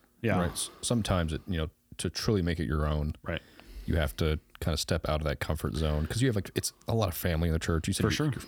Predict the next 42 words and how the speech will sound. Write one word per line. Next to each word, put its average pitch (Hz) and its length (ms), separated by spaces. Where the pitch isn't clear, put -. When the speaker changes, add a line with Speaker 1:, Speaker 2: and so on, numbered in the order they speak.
Speaker 2:
you're, 85 140
you're 76 100
Speaker 1:
Oh, 113 80
my 104 120
whole 107 120
family 85 240
Speaker 2:
your 85 60
Speaker 1:
went 82 120
there, 95 100
Speaker 2:
brother-in-law 82 240
Speaker 1:
right. 82 40
Speaker 2:
is 80 80
the 82 80
pastor. 87 440
Speaker 1:
Right. 80 260
Speaker 2:
It's - 100
like - 140
you're 156 100
kinda 107 220
insulated, 76 640
right? 85 260
Speaker 1:
Right. 107 680
Speaker 2:
So - 140
it's 87 180
like, 82 320
"Hey, 90 120
let's 87 140
step 87 220
out 80 200
of 78 100
that. 78 180
Let's 85 140
go 92 120
to 82 160
somewhere 85 380
where 78 400
it's - 160
fresh - 680
Speaker 1:
Right. 87 100
Speaker 2:
and 76 300
I'm 80 160
not 78 240